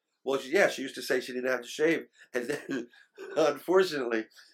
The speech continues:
we have Christmas photos where we found out the sixty-four thousand dollar question: whether Grandma had hair down there. She was sitting in the kitchen chair like this, with her dress up like this,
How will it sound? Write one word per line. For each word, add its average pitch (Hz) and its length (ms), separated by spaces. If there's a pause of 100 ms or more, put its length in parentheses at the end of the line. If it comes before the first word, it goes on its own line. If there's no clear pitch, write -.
(160)
we 127 120
have - 320
Christmas 170 460
photos 131 440
where 131 220
we 151 140
found 139 240
out 139 140
the 131 100
sixty-four 147 600
thousand 139 440
dollar 120 300
question: - 640 (600)
whether 151 200
Grandma 156 300
had 156 200
hair 147 220
down 143 240
there. 170 220
She - 140
was 135 160
sitting 175 240
in 156 60
the 156 80
kitchen 170 300
chair 165 260
like 123 200
this, 165 160 (340)
with 180 280
her 185 180
dress 196 340
up 135 300 (120)
like 160 200
this, 165 380